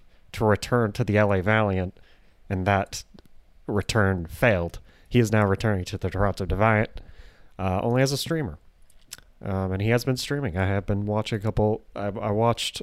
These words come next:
his return to streaming as a Toronto Defiant member, I guess. Uh, so, so that's cool. It seems like people are, uh, liking that change, liking him, see-, seeing him somewhere at least,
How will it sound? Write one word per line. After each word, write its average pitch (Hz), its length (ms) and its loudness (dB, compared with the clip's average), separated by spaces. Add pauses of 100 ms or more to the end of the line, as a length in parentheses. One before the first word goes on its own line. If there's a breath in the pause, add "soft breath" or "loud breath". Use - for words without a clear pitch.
(120)
his 110 460 -6
return 113 540 -4
to - 160 -8
streaming 117 520 -2
as 107 140 -4
a 104 160 0
Toronto 107 440 -4
Defiant 107 480 -2
member, 104 320 -4
I - 160 -14
guess. - 340 -12 (1400 loud breath)
Uh, 98 220 -8 (280)
so, 98 220 -6
so - 300 -4
that's 120 240 0
cool. 113 300 0
It - 100 -8
seems 107 220 -4
like 92 140 -4
people 101 380 -2
are, 92 300 -4 (1160 soft breath)
uh, 101 560 0 (380)
liking 139 340 -2
that 127 180 0
change, 95 280 -4
liking 113 260 -2
him, 107 160 -2
see-, 110 380 -2
seeing 139 460 0
him 127 120 2
somewhere 92 460 -2
at - 140 -14
least, - 400 -12